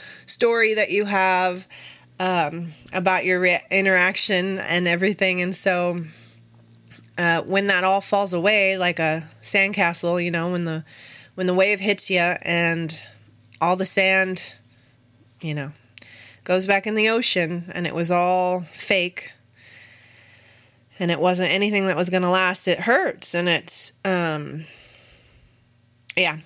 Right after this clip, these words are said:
And it's just eye-opening to realize that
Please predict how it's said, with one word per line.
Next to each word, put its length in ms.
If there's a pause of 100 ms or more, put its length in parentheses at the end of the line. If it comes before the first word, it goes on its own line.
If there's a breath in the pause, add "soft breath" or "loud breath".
And 120
it's 160
just 180
eye-opening 720
to 600 (600 soft breath)
realize 640
that 260